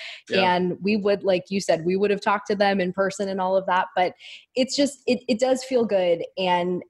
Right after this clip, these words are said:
Speaker 2: and it'll be interesting to see where everything goes from here. But for the time being,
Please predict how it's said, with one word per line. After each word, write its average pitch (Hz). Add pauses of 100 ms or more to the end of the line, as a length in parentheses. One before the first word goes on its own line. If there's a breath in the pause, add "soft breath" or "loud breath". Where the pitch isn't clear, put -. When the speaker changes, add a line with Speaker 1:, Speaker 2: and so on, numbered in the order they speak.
(120)
Speaker 2:
and 202
it'll 202
be 220
interesting 226
to 202
see 214
where 190
everything 185
goes 180
from 170
here. 185
But -
for -
the 170
time 208
being, 180